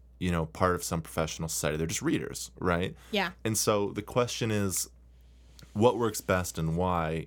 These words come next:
Speaker 1: and for what purpose? And you and I have had a show before where we kinda designed our literary award and we sort of came down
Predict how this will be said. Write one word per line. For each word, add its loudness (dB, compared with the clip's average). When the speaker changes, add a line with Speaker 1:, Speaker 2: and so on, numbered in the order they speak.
Speaker 1:
and 0
for -2
what 0
purpose? -2
And -2
you 0
and -2
I 0
have 0
had 2
a -4
show 0
before 0
where 0
we -6
kinda -4
designed -4
our -4
literary -2
award -2
and 0
we -2
sort -2
of -8
came -2
down 0